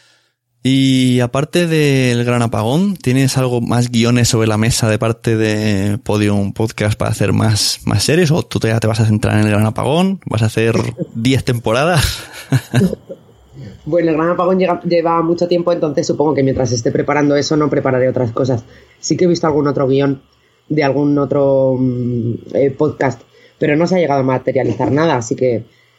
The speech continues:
Speaker 2: de momento, en principio, yo con, con la segunda del Gran Apagón, pues, eh, ya voy bien. Yo ta-,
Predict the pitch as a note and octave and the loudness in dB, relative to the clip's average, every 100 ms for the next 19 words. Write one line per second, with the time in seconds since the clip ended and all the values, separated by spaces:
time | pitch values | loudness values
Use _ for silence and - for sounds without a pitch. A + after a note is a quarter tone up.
0 | _ C#3 C#3 C#3 D3 D#3+ D#3+ D#3 C3+ E3 | _ 0 2 2 2 0 0 -2 -2 -2
1 | F#3+ F#3+ F3+ - _ - C3+ C#3+ E3+ D3 | 0 0 -2 -14 _ -6 -2 0 0 -2
2 | C#3 C3 B2 C3 C3+ D3 C#3 D3+ C#3+ C3+ | 0 0 0 0 0 0 0 0 0 0
3 | D3 F3 - _ _ _ _ _ - C#3 | 0 0 -4 _ _ _ _ _ -2 0
4 | B2 A2 - - B2 B2 A#2 A#2 A2+ G#2+ | 0 -2 -8 -4 0 2 2 2 0 -2
5 | - _ C#3 C#3 C3+ C#3 C3 C3 | -6 _ -2 0 2 0 0 -2